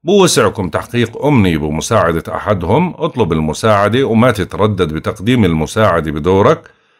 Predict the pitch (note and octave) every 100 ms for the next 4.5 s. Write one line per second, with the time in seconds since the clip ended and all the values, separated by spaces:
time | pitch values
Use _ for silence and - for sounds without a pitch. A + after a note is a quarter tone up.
0 | _ - F#3 C#3+ C3 F2+ C#2+ D2+ F#2+ F2
1 | - F2+ B2 A#2 A2 D3+ - A2+ F#2 E2
2 | D#2+ D2 D2+ F#2+ - A2+ F2+ F2 E2 E2
3 | - A#2+ C#3+ G#2+ E2+ E2+ B2+ C#3 F#2 D2
4 | D2+ C#2+ F2+ D#3 F#3